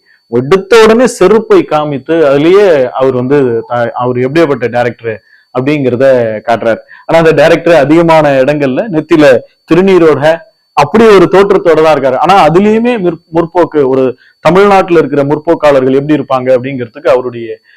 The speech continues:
தோற்றம் ஒரு பெரிய, அஹ், இதா இருக்குது. அதே மாதிரி இந்த திரைப்படங்களையும் மிக அருமையாக எடுத்திருக்கிறார். அஹ், மனதார டமாரம் குழு வந்து ராமசரவணனையும் இந்த திரைப்படத்துல மிக சிறப்பு,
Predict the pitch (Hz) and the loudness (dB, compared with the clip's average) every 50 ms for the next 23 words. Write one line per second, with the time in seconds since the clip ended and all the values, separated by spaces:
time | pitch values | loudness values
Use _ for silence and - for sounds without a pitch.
0 | _ _ _ - 143 156 156 151 - 160 147 135 - - 127 123 120 123 135 135 | _ _ _ -2 -2 -2 -2 -2 -4 -4 -4 -6 -8 -6 -6 -4 -2 -2 -2 0
1 | 147 156 156 143 127 123 120 113 107 107 101 95 - - 113 113 110 110 110 107 | 2 2 2 2 2 0 0 -2 -4 -6 -8 -8 -10 -8 -8 -8 -6 -6 -4 -2
2 | 123 127 123 110 104 110 120 190 294 339 - - 143 156 202 262 294 294 262 226 | 0 0 0 -2 -4 -8 -8 -10 -8 -6 -6 -4 0 0 0 2 2 2 0 0
3 | 214 226 208 - 147 131 - 139 147 147 - 139 131 123 117 113 117 156 226 _ | 0 0 0 0 0 -2 0 -2 -2 -2 -2 -4 -6 -6 -6 -8 -8 -10 -12 _
4 | _ _ _ _ _ _ _ _ _ - 120 131 131 160 180 165 135 123 135 151 | _ _ _ _ _ _ _ _ _ -6 -4 -2 0 2 2 2 0 0 -2 -2
5 | 147 139 135 131 143 131 117 101 - - - 107 117 127 127 - _ _ _ _ | -2 -2 -2 -2 -2 -4 -6 -6 -10 -10 -6 -4 -4 -4 -4 -8 _ _ _ _
6 | - 113 110 107 110 120 135 156 170 175 175 170 170 175 190 190 185 - - 123 | -12 -8 -6 -4 -2 0 2 2 2 4 4 4 4 4 2 2 0 -4 -8 -6
7 | 117 127 127 135 143 147 143 139 123 123 - 120 117 117 113 110 113 135 139 151 | -4 -2 0 0 2 2 0 -2 -4 -6 -6 -6 -6 -6 -6 -4 -2 -2 -2 -2
8 | 147 - _ - 113 123 135 139 131 - 135 120 120 120 120 113 110 117 131 147 | -4 -8 _ -4 -2 -2 0 -2 -4 -4 -4 -4 -4 -4 -6 -6 -8 -8 -10 -10
9 | - _ _ _ _ _ - 123 123 120 123 135 151 151 151 175 165 165 - 151 | -12 _ _ _ _ _ -10 -8 -6 -4 -2 0 0 0 0 0 0 0 0 0
10 | 151 160 165 - - 120 120 127 127 143 165 165 165 160 - 127 - 147 139 139 | 0 0 -2 -4 -6 -8 -6 -4 0 2 2 2 2 2 -2 -4 -6 -4 -4 -4
11 | - - 131 120 120 117 117 110 107 | -4 -4 -4 -2 -2 -2 -4 -6 -10